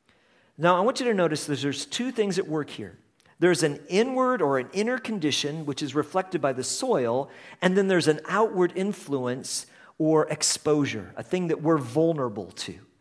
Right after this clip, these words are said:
And both of them come into play. When our heart is hard,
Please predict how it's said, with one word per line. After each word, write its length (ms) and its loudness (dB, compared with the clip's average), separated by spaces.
And 240 -2
both 300 2
of 120 2
them 300 0
come 300 -4
into 200 -2
play. 440 -6
When 200 4
our 160 6
heart 440 2
is 160 2
hard, 600 -2